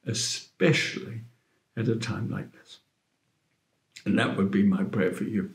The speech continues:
I would hope that I've written that little message plainly <laughs> enough on a tablet and left it in the marketplace and that you would pick it up and run with it and pass it on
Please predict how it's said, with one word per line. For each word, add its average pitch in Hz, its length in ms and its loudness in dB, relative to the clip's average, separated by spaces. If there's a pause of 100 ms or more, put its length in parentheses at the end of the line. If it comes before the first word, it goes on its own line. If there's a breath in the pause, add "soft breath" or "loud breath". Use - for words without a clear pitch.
(280 loud breath)
I 151 80 2
would 147 180 6
hope 135 240 6
that 107 160 4
I've 101 180 2
written 104 280 4
that 101 240 0
little 113 180 4
message 104 460 4
plainly 110 440 6
<laughs> 92 60 0
enough 120 340 0
on - 140 0
a - 140 0
tablet - 680 4 (220 loud breath)
and 127 180 6
left 135 280 6
it 120 160 4
in 113 160 6
the 107 60 6
marketplace 104 840 4
and 95 140 6
that - 100 0
you 117 220 2
would 101 220 2
pick 101 220 -4
it 98 140 -4
up 107 240 -2 (100)
and 95 160 -8 (160)
run - 180 -20
with - 200 -16
it - 180 -6 (760)
and 107 200 0
pass 92 340 -2
it - 120 0
on - 340 -2